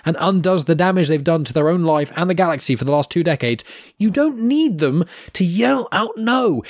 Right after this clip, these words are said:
It's in context. No one yells out no when they do something like that.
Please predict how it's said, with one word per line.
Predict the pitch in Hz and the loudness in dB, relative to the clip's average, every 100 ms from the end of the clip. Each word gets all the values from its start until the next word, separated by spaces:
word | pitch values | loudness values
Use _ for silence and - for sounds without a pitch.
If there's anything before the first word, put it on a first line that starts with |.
| - - | -12 -6
It's | 196 - - | -4 -4 -4
in | 233 269 | -6 -6
context. | - 302 277 - - - - - | -4 -4 -2 -4 -4 -6 -10 -6
No | 180 269 | -2 2
one | 294 285 | 2 2
yells | 233 233 220 | 2 0 0
out | 226 | -2
no | 185 233 214 175 202 - | 0 0 2 2 0 -4
when | - 202 | -2 0
they | 233 | 2
do | 214 269 | 2 2
something | - 226 202 | 2 2 2
like | 190 | 0
that. | - 117 - | 0 -2 -4